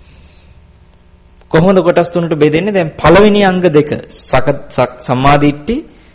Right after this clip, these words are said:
සම්මා සංකල්ප. ඔය අංග දෙක බෙදෙනවා ප්‍රඥා කියන කොටසට.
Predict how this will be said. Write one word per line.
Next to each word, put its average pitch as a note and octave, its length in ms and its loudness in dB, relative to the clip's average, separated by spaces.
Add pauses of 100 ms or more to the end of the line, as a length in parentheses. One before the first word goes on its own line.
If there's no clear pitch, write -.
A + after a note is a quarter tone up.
(140)
සම්මා D3+ 400 2
සංකල්ප. C#3+ 640 -2 (720)
ඔය C3+ 140 6
අංග G3+ 300 4 (100)
දෙක F#3 260 2
බෙදෙනවා D#3+ 600 0 (800)
ප්‍රඥා E3+ 580 2
කියන F3+ 200 -2
කොටසට. A#2 480 -4